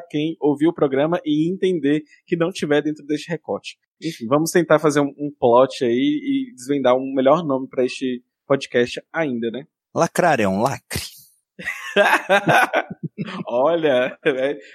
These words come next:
Speaker 1: quem fechou, fechou o la-, o lacre, né? O <laughs> Vamos, vamos pensar aí no, no, numa alternativa. Só pra quem quer entender um pouco, né?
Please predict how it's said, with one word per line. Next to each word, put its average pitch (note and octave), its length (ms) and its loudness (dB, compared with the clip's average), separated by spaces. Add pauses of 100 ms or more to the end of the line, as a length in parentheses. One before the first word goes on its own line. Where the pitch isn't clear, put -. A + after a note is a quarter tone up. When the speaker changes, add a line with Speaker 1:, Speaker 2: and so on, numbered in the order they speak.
(100)
Speaker 1:
quem E3 240 2
fechou, F3 380 -2
fechou F3+ 380 0
o - 20 2
la-, D3 260 2
o C#3+ 160 2
lacre, D3 420 0
né? D3+ 280 -4
O C3 260 -8
<laughs> - 2500 -4
Vamos, C3+ 480 2
vamos C#3 280 0
pensar C#3+ 380 2
aí B2 140 4
no, B2 160 -2
no, B2+ 240 -6
numa B2 180 -2
alternativa. A#2+ 760 -4 (400)
Só - 160 2
pra B3+ 100 2
quem A3+ 180 -2
quer G3 220 2 (100)
entender E3 380 0
um D3 100 0
pouco, D#3 320 2
né? D#3+ 220 2